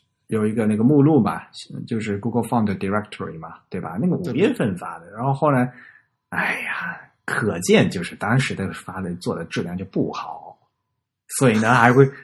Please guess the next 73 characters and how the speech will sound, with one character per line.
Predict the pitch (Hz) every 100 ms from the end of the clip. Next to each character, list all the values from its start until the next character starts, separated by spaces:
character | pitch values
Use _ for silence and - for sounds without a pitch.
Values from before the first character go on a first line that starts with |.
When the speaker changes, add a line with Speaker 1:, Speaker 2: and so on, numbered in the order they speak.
| _
Speaker 1:
然 | 107
后 | 113
跑 | - 92
到 | 110 110
二 | 113 123
零 | 104 107
一 | 117
六 | 107
年 | 101 104
底 | 107 87
啊， | 113
特 | - 139
地 | 117
又 | 107 101
发 | 101 95
说 | 110
啊， | 226 131
我 | 95
们 | 143
现 | 254
在 | 180
进 | 143
行 | 196 220
改 | - -
进 | 226 185
的， | 90
我 |
们 | 156
花 | 180
了 | 175
四， | 139 156 - - -
嗯， | 139 135
从 | -
六 | 196
月 | 202 147
份 | 165
开 | 139
始 | 131
花 | 185
了 | 151
四 | - 403
个 | 196
月 | 135 107
的 |
时 | 98 -
间 | 101 104
改 | 87
进 | 87 98 87
啊， | 117 127
我 |
们 | 123
还 | 139 147 143 - - _
呃， | 123 110
支 | 170
持 | 175 151
了 |
更 | 147 175
多 | 165
的 | 165
语 | 139 101
言， | 95 107 120
修 | - 196
改 | 190 120
了 | 110
错 | - 185
误 | 165
的 | 135
位 | 170 165
置 | 120 113
和 | 104
形 | 104 - 120
状 | 160 139 101
的 | 87